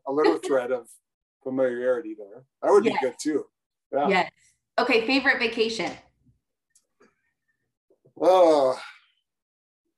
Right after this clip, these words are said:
Speaker 1: a couple Christmases ago, uh, we drove the minivan with everybody, including two dogs. So four, four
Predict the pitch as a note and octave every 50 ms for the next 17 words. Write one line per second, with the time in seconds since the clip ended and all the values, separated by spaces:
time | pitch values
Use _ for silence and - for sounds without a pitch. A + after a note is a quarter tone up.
0 | _ _ _ _ _ _ _ _ _ - - _ _ _ _ _ _ _ _ _
1 | _ _ _ _ _ _ _ _ _ _ _ - B2 B2 B2 B2+ B2+ B2+ - -
2 | E3+ E3 F3+ F3 D3+ C#3+ C#3 C3+ C3 - - - E3+ F3 - - D3 C3+ - -
3 | C3 A2 A2 A#2 - - A2 A2 G#2+ G#2 G#2 G#2+ A2+ B2 C3+ C3+ _ _ _ _
4 | _ _ _ _ _ _ _ _ _ _ _ - A#2+ A#2+ A#2 A#2 A#2 A2+ A#2+ B2+
5 | C3 B2 B2 - - C#3 C3+ C#3 C#3 C#3 C#3 B2+ - B2+ A#2+ A#2+ B2+ C#3 D3 C#3+
6 | B2+ - A#2+ A#2 A2+ A2 A2 A2 A2 A2+ _ _ _ _ _ _ _ _ _ _
7 | _ _ _ _ _ _ _ _ _ _ _ _ - A#2+ A#2 - - _ - C3+
8 | D3+ C#3+ C#3 C3 B2+ A#2+ A2 A#2 A#2 A2+ A#2 A#2+ A#2+ - - C#3+ C#3+ C#3 C3+ B2+
9 | A#2+ - - C#3+ D3 C#3+ C3+ G#2+ G#2+ G#2 G#2+ A2 - - - - _ _ - -
10 | B2 A2+ A2 G#2 - - C#3 C3+ C#3+ C#3+ C3+ - - - D#3 D#3 D#3+ D#3+ D#3+ D#3+
11 | -